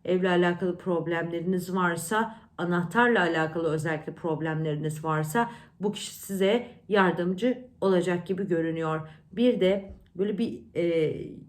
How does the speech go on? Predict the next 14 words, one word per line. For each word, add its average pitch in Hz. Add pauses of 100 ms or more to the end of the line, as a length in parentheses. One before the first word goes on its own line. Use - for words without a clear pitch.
(320)
ne 202
derler, 170 (360)
fincan 226
var 254
ama 196
fincanın 202
üzerinde 196
bayağı 196
duman 190
tutuyor. 165
Demek 214
ki -
çok 202
sıcak. -